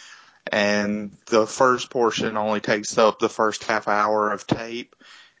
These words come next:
And it was pretty good, but it was basically just introductory,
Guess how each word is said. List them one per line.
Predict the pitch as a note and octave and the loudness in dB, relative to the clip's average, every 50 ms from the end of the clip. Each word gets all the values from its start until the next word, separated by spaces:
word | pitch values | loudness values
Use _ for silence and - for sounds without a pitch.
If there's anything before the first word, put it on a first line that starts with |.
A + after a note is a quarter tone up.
| _ | _
And | - A#2 A#2 A#2 A#2 A#2+ A#2+ A#2 A#2 A2+ G2 | -2 -2 0 0 -2 -4 -4 -6 -6 -6 -2
it | - C3 D#3+ | 0 0 0
was | F3+ F#3 F3+ | 0 -2 -4
pretty | - - G3+ F#3+ E3+ C#3+ | -2 0 0 0 2 2
good, | D3 C#3+ E3+ E3 | 2 2 2 4
but | D3+ D3 B2 | 2 2 2
it | B2 A#2 | 2 2
was | A2+ A2+ A#2 A#2+ | 0 -2 -6 -6
basically | - B2+ B2 B2+ C3 - - D3 - - - C3 B2+ B2 B2 A#2+ A#2+ A2+ A2 | -2 0 0 0 0 -4 -8 -12 -10 -6 -4 -4 -2 0 0 0 -2 -2 -2
just | G#2+ A#2+ A2+ A2 - - - | 0 2 2 2 0 -2 -4
introductory, | - A#2+ A#2+ - - A#2+ A2+ A2+ A2+ - - - - B2+ A#2 A2+ A2 G#2+ G#2+ G#2+ G#2+ G#2+ | -4 -4 -4 -4 -4 -2 0 2 0 0 -2 -6 -8 -6 -4 -4 -6 -6 -8 -10 -12 -14